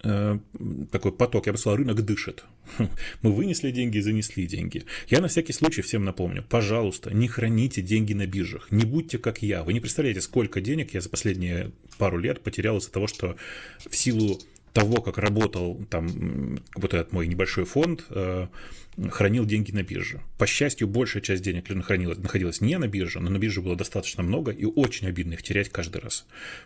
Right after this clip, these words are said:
Поэтому заканчивайте с этим, э, никогда не храните деньги на бирже,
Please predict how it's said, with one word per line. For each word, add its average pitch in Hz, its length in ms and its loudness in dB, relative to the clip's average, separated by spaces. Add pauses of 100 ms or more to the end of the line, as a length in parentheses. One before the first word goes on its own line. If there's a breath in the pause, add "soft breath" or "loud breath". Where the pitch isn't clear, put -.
Поэтому 110 600 2
заканчивайте 104 540 0
с - 120 -2
этим, 127 480 -2
э, 101 200 -2
никогда 107 380 2
не 95 80 -2
храните 95 300 -4
деньги 90 240 -2
на 87 100 0
бирже, 101 520 -2